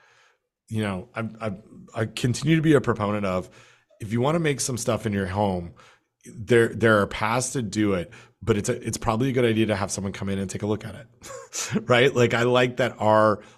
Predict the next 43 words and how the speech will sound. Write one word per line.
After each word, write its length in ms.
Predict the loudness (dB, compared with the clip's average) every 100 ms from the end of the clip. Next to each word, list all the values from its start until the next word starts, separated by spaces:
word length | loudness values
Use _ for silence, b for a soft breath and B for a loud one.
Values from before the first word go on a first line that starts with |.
| B
law 420 | -4 0 0 -2
for 200 | -4 -6
food 240 | -6 -8 -4
processing 580 | -2 -2 -2 -4 -4 -4
in 100 | -4
a 80 |
home 300 | -2 -2 -2
is 120 | -2 0
like, 220 | -2 -4 B B -2
let's 180 | 0
just 140 | 0 -2
have 180 | 0 0
a 40 |
regulator 520 | 0 0 0 0 -2
walk 340 | -2 -4 -4 -6
in 100 | -4
here 320 | -2 -2 -4 B B B
one, 480 | 2 2 2 0 -2
one 300 | 0 0 0
day 400 | -4 -2 -4 -6 B B B B -6
and 300 | -2 -2 -2
see 320 | -2 0 2
if 220 | 0 -4 -2
they 200 | 0 -2
think 360 | -6 -8 -6
that 100 | -6
you 140 | -6 -4
can 180 | -4 -4
do 160 | -4
this 240 | -4 -4 -4
safely. 600 | -4 -8 -10 -16 -20 _ _ _ _ -12
Um, 600 | -8 -6 -4 -6 -6 -10 -6
now 260 | 0 0 -2 B B B -4
we 100 | -2
can 160 | 0
update 360 | -2 0 -2 -2
the 340 | -2 -2 -4 -4
checklist 460 | -4 -2 -2 -4
and 80 | -6
the 60 | -6
laws, 440 | -4 -6 -8 -16
but 280 | -14 -16 -18 _ _
yeah, 220 | -8 -8